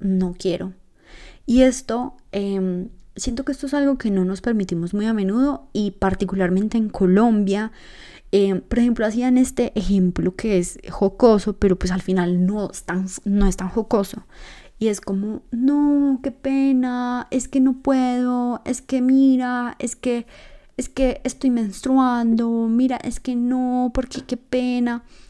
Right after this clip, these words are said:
O sea, ¿por qué tenemos que disculparnos por no querer algo? De hecho, alguna vez lo hablaba en Instagram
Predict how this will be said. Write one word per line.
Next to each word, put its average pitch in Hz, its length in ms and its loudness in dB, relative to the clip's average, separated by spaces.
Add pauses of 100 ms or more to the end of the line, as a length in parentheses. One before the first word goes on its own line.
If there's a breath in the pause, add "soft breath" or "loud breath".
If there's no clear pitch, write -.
O - 40 -14
sea, 269 280 0
¿por 226 200 -2
qué 233 120 -2
tenemos 269 500 2
que 269 120 -2
disculparnos 214 920 -2
por 254 220 -2
no 220 220 0
querer 208 320 -4
algo? 220 380 -2 (1080)
De 220 100 2
hecho, 196 160 -2
alguna 233 300 0
vez 254 80 -2
lo 262 80 0
hablaba 254 380 0 (500 loud breath)
en 208 140 2
Instagram 214 640 -2